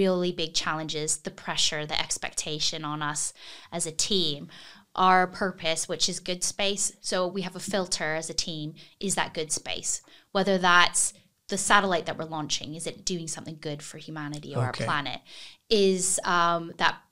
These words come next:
Speaker 1: contractor we're working with treating the site with respect?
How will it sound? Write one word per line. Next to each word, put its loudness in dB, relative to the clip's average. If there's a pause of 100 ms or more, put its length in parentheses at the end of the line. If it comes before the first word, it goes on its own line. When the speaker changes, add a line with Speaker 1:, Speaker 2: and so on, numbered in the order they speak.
Speaker 1:
contractor -2
we're -8
working -6
with -10 (300)
treating -2
the -8
site -2
with -14
respect? -2